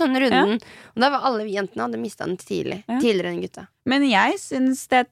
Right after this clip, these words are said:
Speaker 2: trist at jeg mistet den tidlig, fordi jeg følte et visst press til det.
Speaker 1: Ja, og
Speaker 2: Eh,
Speaker 1: det er helt forferdelig.
Speaker 2: samtidig som at det var ikke det at jeg følte et press til med gutten jeg var med, det var ikke det. Det var mer da at jeg på en måte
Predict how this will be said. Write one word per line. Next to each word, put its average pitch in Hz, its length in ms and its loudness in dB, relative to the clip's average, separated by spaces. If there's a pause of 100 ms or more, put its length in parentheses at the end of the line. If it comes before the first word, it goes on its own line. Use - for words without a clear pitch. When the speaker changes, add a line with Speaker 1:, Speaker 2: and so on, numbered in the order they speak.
Speaker 2:
trist - 280 -2
at 160 100 -2
jeg 160 160 2
mistet 160 240 -2
den - 0 - (120)
tidlig, 190 160 2
fordi 180 240 -2
jeg 160 180 2
følte 165 300 -4
et - 80 -20
visst - 240 -8 (300)
press 190 300 0
til 190 80 -4
det. 240 240 4
Speaker 1:
Ja, 240 180 6
og 226 60 4
Speaker 2:
Eh, 208 440 4
Speaker 1:
det 247 120 6
er 220 160 2
helt 180 140 -2
forferdelig. 185 280 -4
Speaker 2:
samtidig 233 460 2
som 254 140 0
at 247 100 -2
det 233 100 0
var 226 80 4
ikke 269 140 -4
det 233 80 4
at 202 80 0
jeg 208 100 -4
følte 202 160 -2
et 196 100 -6
press 180 280 -2
til 180 340 0
med 196 260 0
gutten - 360 -6
jeg 180 80 2
var 185 100 4
med, 220 180 4
det 196 60 -2
var 196 80 0
ikke 214 140 -2
det. 190 240 4 (360)
Det 196 60 -4
var 208 120 6
mer 196 180 4
da 175 140 6
at 170 80 -2
jeg 175 140 2
på 190 60 -4
en 170 60 0
måte 160 480 2